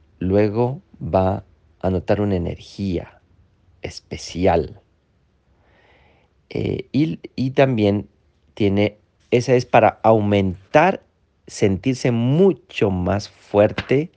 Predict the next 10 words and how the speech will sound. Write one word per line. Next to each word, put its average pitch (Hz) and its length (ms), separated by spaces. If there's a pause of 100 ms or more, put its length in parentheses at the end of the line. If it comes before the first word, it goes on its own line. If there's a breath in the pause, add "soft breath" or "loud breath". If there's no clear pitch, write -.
(480)
más 87 200
vital, 101 640 (260)
con 92 240
más 101 180
energía, 113 680 (340 soft breath)
el 92 260
Soham. - 840 (2250 soft breath)
Haga 156 400 (120)
y 117 120
repase 110 760